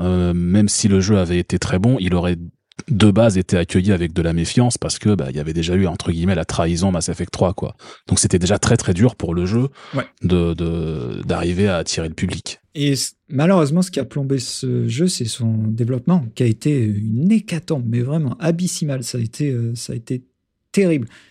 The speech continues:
Speaker 2: Alors, pour avoir eu la chance de discuter avec, euh, un développeur du jeu, euh, notamment, parce que je connais personnellement,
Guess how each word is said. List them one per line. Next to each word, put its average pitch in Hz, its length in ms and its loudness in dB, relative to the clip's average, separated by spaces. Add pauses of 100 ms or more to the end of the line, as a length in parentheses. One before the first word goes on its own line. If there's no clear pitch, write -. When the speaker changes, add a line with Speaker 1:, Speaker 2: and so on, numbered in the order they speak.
(400)
Speaker 2:
Alors, 139 220 -2
pour 170 240 0
avoir 185 400 2 (220)
eu 214 60 0
la 208 120 0
chance 170 300 0
de 135 160 0
discuter 139 580 -2
avec, 127 380 -2
euh, 120 340 -4 (240)
un 131 80 0
développeur 151 440 0
du 120 160 -2
jeu, 165 340 0
euh, 127 140 -2
notamment, 123 360 0
parce 139 220 -8
que 120 300 -2
je 117 120 0
connais 127 260 -2
personnellement, 127 520 -4